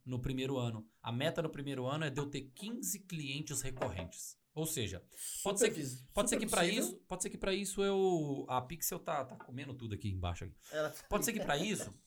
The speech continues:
Speaker 1: pode ser que pra isso eu precise captar vinte, pode ser que pra isso eu precise captar trinta, mas
Speaker 2: Sim.
Speaker 1: eu vou pôr uma média de quinze, tá?
Speaker 2: Final.
Speaker 1: Quin-, final quinze. Quinze clientes recorrentes.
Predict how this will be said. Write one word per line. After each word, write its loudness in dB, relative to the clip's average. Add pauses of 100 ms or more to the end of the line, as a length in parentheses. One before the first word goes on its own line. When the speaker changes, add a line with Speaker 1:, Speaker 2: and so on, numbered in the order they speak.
(220)
Speaker 1:
pode 2
ser 0
que -6
pra 2
isso 0
eu 0
precise -2
captar 2
vinte, 2
pode 0
ser -2
que -8
pra -2
isso 0
eu -4
precise 0
captar -2
trinta, -4
mas 2
Speaker 2:
Sim. 4
Speaker 1:
eu 4
vou 4
pôr 4
uma 6
média 2
de -4
quinze, -4
tá? 2
Speaker 2:
Final. 2
Speaker 1:
Quin-, -18
final 4
quinze. -6 (140)
Quinze -4
clientes -4
recorrentes. -6